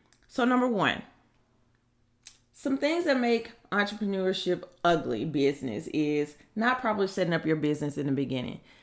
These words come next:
So we, you know, wanna jump out there and start a business, but we don't wanna do all the legal things that you need to do to actually set yourself up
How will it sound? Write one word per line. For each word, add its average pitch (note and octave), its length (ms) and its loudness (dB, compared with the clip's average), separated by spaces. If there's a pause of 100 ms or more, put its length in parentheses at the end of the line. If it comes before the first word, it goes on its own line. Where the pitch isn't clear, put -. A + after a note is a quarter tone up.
(240)
So F3 520 4
we, A3 340 2
you G#3+ 180 0
know, F#3 300 4
wanna F#3+ 280 4
jump F3 220 2
out E3+ 180 6
there D#3 160 2
and E3+ 80 0
start G#3+ 260 2
a G3 60 2
business, E3+ 340 2
but D#3+ 200 4
we F3+ 100 2
don't F#3 160 0
wanna E3 180 4
do D#3 200 0
all D#3+ 300 4
the C#3+ 100 -4
legal E3 340 2
things D#3+ 380 0
that D#3 160 -6
you D#3+ 80 0
need D#3 200 2
to D3+ 100 -6
do D#3 320 4
to - 220 -6
actually D3+ 280 -2
set D3 360 -2
yourself C#3+ 380 -4
up C#3+ 320 -2